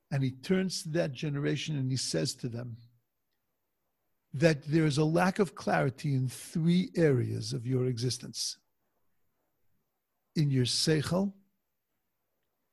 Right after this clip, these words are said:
in your intel-, spiritual and intellectual being, in your yediyah, in your knowledge, and in your maisa,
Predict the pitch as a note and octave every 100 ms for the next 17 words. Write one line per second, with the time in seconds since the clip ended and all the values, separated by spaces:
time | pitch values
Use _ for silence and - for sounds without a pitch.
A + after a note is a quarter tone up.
0 | _ _ F#3+ E3+ E3 D3+ D3 - - G3+
1 | - E3 B3+ - - - A3+ G#3+ - F3
2 | D3+ - F#3 D#3+ C#3+ - D#3 D#3+ F3+ E3
3 | - - F3 C#3+ B2+ A#2+ A#2 D#3+ F#3+ G#3
4 | - _ _ _ _ _ _ _ _ _
5 | _ _ _ _ _ _ _ _ - F#3+
6 | F#3+ F3 D#3 D#3+ C3+ A#2 F#3+ G#3 A3+ A#3+
7 | - - _ _ _ - _ _ _ _
8 | - E3+ D3+ C#3 C3 C3 C3 D3 G#3+ A3
9 | - - - _ _ _ _ _ _ _
10 | _ _ _ _ _ _ - E3 E3 E3+
11 | F3 F#3+ F#3+ G#3+ F#3 - -